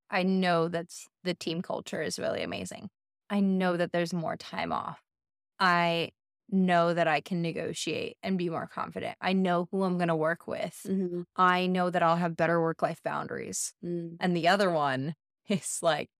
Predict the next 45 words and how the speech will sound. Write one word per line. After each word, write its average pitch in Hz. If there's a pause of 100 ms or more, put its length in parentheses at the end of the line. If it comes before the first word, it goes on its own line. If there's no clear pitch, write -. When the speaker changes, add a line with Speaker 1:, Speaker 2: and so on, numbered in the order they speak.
(300)
Speaker 1:
I'll 294
have 277
to 214
be 175
on 160
call. 170 (500)
I'll 180
have 220
to 247
be 220
more 180
available 180
than -
I -
have -
been -
in -
the -
past -
year. 90 (320)
But 190
it's 180
new 180
and 151
then 156
it's -
exciting. 196 (220)
<laughs> -
Speaker 2:
<laughs> 403
Speaker 1:
You 339
just -
see, 349
I'm 254
like, 254
Speaker 2:
Yeah. 254
Speaker 1:
"Oh, -
no, 370
why 359
do 403
I 302
want 330
a 247
harder 277
job?" 294
Speaker 2:
Yeah. 202